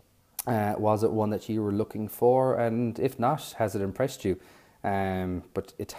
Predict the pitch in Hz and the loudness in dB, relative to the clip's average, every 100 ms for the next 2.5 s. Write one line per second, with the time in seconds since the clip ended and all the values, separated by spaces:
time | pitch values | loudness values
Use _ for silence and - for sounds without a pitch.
0 | - 160 165 135 147 160 120 107 - _ | -6 -2 -2 0 0 0 0 -2 -6 _
1 | _ - 110 101 98 101 98 92 - 95 | _ -12 -8 -4 -2 0 -2 -4 -4 -4
2 | 92 92 95 92 | -4 -4 -4 -4